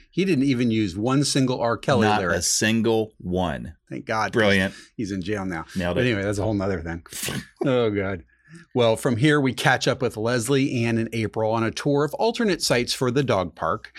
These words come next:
Speaker 1: And we quickly learn why we would not want Leslie as our realtor.
Speaker 2: Yeah,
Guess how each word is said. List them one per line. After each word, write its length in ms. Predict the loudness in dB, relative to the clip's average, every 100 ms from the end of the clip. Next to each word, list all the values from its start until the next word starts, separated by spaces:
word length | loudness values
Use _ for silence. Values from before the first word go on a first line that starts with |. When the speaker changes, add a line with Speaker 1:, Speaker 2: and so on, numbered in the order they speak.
| -20 -18 -4
Speaker 1:
And 260 | 0 0 0
we 120 | -2
quickly 420 | -2 -2 0 0
learn 340 | 2 2 2 2
why 220 | 2 2 0
we 140 | -2
would 180 | -2 -4
not 160 | -2 -2
want 200 | -2 0
Leslie 380 | 0 2 2 2
as 100 | 2
our 140 | 0
realtor. 520 | 2 0 -2 -8 -16 -18 _ _ -20 -10 -2
Speaker 2:
Yeah, 360 | 2 2 0